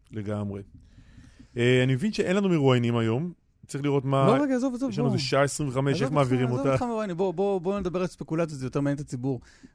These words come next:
Speaker 2: מאשר, אה, לשמוע עוד פוליטיקאים.
Speaker 1: ואם זה לא מעניין, ממילא הציבור לא יכול להגיד שזה לא מעניין אותו, אז בוא נמשיך.
Speaker 2: אה, אגב, השטג קלמן ליברמן בטוויטר, שם הציבור יכול להביע את, אה, עמדותיו.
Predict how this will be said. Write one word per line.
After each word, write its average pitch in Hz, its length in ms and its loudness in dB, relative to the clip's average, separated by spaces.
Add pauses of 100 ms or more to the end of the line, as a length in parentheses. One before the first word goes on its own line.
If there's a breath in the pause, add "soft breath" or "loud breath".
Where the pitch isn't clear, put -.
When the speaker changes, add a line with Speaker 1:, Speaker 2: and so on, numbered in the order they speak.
Speaker 2:
מאשר, 135 400 -4
אה, 127 100 -2
לשמוע 135 320 -2
עוד 135 80 0
פוליטיקאים. 127 440 -2
Speaker 1:
ואם 143 60 4
זה 156 140 2
לא 156 100 6
מעניין, 156 240 2
ממילא 123 180 2
הציבור 120 320 0
לא 117 60 4
יכול 120 180 0
להגיד 113 260 0
שזה 110 180 -6
לא 113 60 -2
מעניין 123 220 -2
אותו, 143 140 -2
אז 120 60 -2
בוא 120 120 -2
נמשיך. 110 400 -8
Speaker 2:
אה, 143 220 0
אגב, 170 200 2 (100)
השטג 160 240 4 (140)
קלמן 160 320 2
ליברמן 143 540 2
בטוויטר, 170 600 0 (100)
שם 175 280 2
הציבור 202 720 4 (140)
יכול 170 460 2
להביע 139 460 4
את, 131 220 -4
אה, 120 40 -2
עמדותיו. 202 460 0